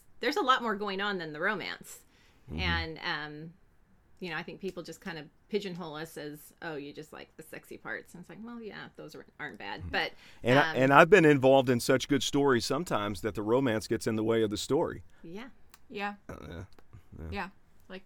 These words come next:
Speaker 3: yes. Yeah. Um, okay. Well, that's basically all I had to ask you. We didn't want to keep you for too long, but,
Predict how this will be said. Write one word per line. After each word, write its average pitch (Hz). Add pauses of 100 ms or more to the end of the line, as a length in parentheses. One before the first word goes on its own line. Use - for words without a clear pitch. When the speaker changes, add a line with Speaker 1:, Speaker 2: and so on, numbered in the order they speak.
Speaker 3:
yes. 190 (260)
Yeah. 240 (1120)
Um, 269 (1000)
okay. 294
Well, 254
that's 320
basically 330
all 233
I 247
had 247
to -
ask 226
you. 226
We 233
didn't 240
want 226
to -
keep 233
you 226
for 220
too 220
long, 196 (180)
but, 214